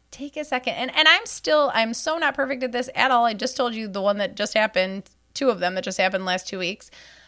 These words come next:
But this, this is life too. You know, it's, why do I always run out of, why are we always running out of things? And I have no idea what we need in the house.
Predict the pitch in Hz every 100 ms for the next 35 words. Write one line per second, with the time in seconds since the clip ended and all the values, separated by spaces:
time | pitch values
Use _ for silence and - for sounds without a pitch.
0 | _ - 370 466 - 247 339 370 370 320
1 | 285 302 - - 320 269 175 196 - 208
2 | 202 226 214 - 190 185 208 233 277 269
3 | 175 220 233 220 220 226 - - _ _
4 | _ _ _ _ _ - 202 226 226 220
5 | 220 202 202 202 202 - - - _ _
6 | _ _ _ _ 208 208 233 240 233 208
7 | 208 185 202 202 175 180 196 - 196 185
8 | 190 190 185 185 185 185 185 180 180 180
9 | _ _ - 185 190 - 196 208 196 185
10 | 190 135